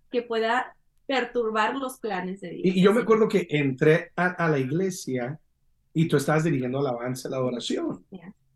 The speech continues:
Speaker 2: Y, y yo, precisamente yo le estaba orando a Dios, "Si tienes alguien para mí, eh, quiero que sea alguien que entienda ministerio", imagínate, hija de pastores,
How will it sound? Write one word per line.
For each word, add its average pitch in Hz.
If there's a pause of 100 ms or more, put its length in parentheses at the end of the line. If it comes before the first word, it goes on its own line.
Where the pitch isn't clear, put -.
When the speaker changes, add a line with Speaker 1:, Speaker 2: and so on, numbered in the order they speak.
(140)
Speaker 2:
Y, 151
y -
yo, 147
precisamente 160
yo 160
le 160
estaba 151
orando 147
a -
Dios, 175
"Si 139
tienes 165
alguien 190
para 165
mí, 160 (480)
eh, 139
quiero 151
que 131
sea 147
alguien 160
que 147 (220)
entienda 143
ministerio", 180 (100)
imagínate, 160
hija 139
de 131
pastores, 127